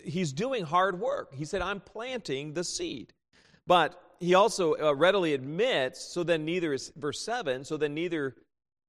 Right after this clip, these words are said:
uh, is he that planteth anything, neither he that watereth." He's saying, "Man does the hard, man does hard work, but the Bi-, the, the product here is all of God."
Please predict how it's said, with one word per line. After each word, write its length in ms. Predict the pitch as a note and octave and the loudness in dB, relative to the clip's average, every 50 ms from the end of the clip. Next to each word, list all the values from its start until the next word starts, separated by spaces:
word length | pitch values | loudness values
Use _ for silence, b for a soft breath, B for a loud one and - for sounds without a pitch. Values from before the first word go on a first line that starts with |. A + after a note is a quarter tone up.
| _ | _
uh, 220 | - B2 B2 A#2 A#2+ | -12 -10 -10 -10 -8
is 140 | D3 C#3+ B2 | -10 -10 -10
he 260 | - - G#3+ B3 C#4+ C#4 | -8 -6 -4 -2 0 0
that 160 | G3+ D3+ - | 0 0 -2
planteth 360 | - C3 B2 A#2+ A#2 G#2+ F2 | -2 -4 -6 -6 -6 -8 -10
anything, 400 | A#2+ A2+ A2+ A2 - B2+ C#3+ E3 | -8 -8 -8 -8 -10 -10 -10 -8
neither 220 | D#3 C#3+ C3+ C#3 B2+ | -8 -8 -8 -6 -8
he 100 | A#2+ C3 | -4 -4
that 140 | B2 C#3+ | -2 -2
watereth." 580 | D3 D#3+ G3 B3 - - - - - - _ _ _ _ _ _ _ _ _ _ _ _ _ | -2 -4 -6 -6 -6 -8 -10 -12 -14 -18 _ _ _ _ _ _ _ _ _ _ _ _ _
He's 140 | - G3+ F3+ | -8 -4 -2
saying, 240 | - G#3 F#3+ E3 D#3 - | 0 0 0 -2 -4 -4
"Man 600 | E3+ E3 F3 G3+ B3 C4+ B3 G3 F3 E3+ F#3 F#3+ - - | -2 0 2 2 2 0 0 0 0 -2 -2 -6 -10 -2
does 300 | C3 E3+ F3+ F#3 F3+ D3 | 0 2 2 4 2 0
the 120 | D3 E3 | -2 -4
hard, 540 | C3 D#3 F#3+ F3+ F3 D#3+ C#3+ C#3+ - - D#3+ | -2 0 0 0 0 -2 -6 -10 -12 -12 -12
man 300 | C#3+ D#3 E3 F3+ A3+ A#3+ | -8 -4 -2 -2 -2 0
does 180 | F#3 D#3+ C#3+ - | 0 -2 -2 0
hard 320 | - - E3+ E3 D#3 D3 | 2 2 2 2 0 0
work, 680 | D#3+ G#3+ C4+ C#4+ B3+ F3+ D3+ E3 E3+ - - - - _ _ _ _ _ _ _ _ _ _ _ _ _ _ _ _ - | 0 2 4 4 6 4 4 2 0 -4 -12 -20 -20 _ _ _ _ _ _ _ _ _ _ _ _ _ _ _ _ -2
but 160 | F3 F#3 - | -2 0 0
the 80 | F#3 D#3 | -2 0
Bi-, 340 | B2+ E3 F3+ A#3 C#4+ D4+ B3 F#3 D3 | 2 2 4 4 2 0 -2 -2 -6
the, 80 | E3 E3+ | -6 -6
the 180 | D3+ - F3+ | -4 -4 -6
product 640 | D3 - - G3 A#3+ C4 D4 D#4 C4+ F3+ C#3 - - | -6 -4 -4 0 2 2 2 2 0 -2 -2 -6 -6
here 380 | - D3+ C#3 B2+ B2 C3+ D#3 | -6 -4 -2 -2 -2 -2 -4
is 220 | - - F#3+ F#3 E3+ | -4 -4 -4 -4 -4
all 340 | - - F#3+ G3+ A3 G#3 F#3+ | -2 0 2 2 2 2 2
of 100 | F#3 D3+ | 0 -2
God." 440 | - G3+ A3+ F#3 C#3+ - - - | -2 -2 -2 -2 -4 -8 -10 -12